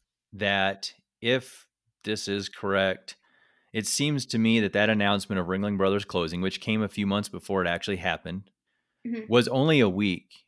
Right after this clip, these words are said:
Speaker 1: after your grandfather, who, uh, Nat Hentoff, who is a renowned jazz critic, Village Voice columnist, and, and many other things in writing, a week after he died. Do I have those dates right? Do you, do you remember it that way, as being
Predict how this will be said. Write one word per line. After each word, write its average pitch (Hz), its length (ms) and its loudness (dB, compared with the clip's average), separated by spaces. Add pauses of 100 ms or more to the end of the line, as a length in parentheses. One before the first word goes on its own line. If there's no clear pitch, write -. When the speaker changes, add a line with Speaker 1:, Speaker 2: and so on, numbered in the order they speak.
Speaker 1:
after 101 360 -2
your 95 220 2
grandfather, 90 920 -2 (500)
who, 92 500 -2 (240)
uh, 92 200 -2
Nat 104 260 0
Hentoff, 85 720 -6
who 92 180 -4
is 82 120 -6
a 82 60 -8
renowned 92 540 -2
jazz 110 320 2
critic, 101 540 -2 (240)
Village 104 320 -2
Voice 98 260 -2
columnist, 95 640 -2
and, 85 260 -8
and 92 160 -4
many 104 260 2
other 92 400 0 (800)
things 127 440 2
in 104 100 2
writing, 98 600 2 (340)
a 117 80 -2
week 117 240 0
after 113 240 2
he 95 180 -6
died. 82 500 -2 (240)
Do 110 140 0
I 131 80 4
have 131 220 4
those 117 180 0
dates 113 300 -2
right? 117 260 0
Do 92 60 -6
you, 110 120 -2
do 113 140 -4
you 135 100 4
remember 107 460 2
it - 120 -4
that 110 180 0
way, 104 180 0
as 92 140 -2
being 101 400 0